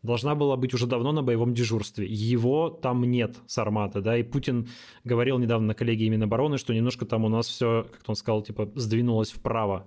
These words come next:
Не знаю, что это означает, но, видимо, имеет в виду, что сроки сдвинулись.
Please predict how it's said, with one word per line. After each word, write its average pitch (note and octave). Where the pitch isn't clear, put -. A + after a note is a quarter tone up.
Не A2
знаю, G2+
что A#2
это A2
означает, A#2
но, C#3
видимо, B2
имеет C3+
в -
виду, A#2+
что B2+
сроки D#3
сдвинулись. G#2+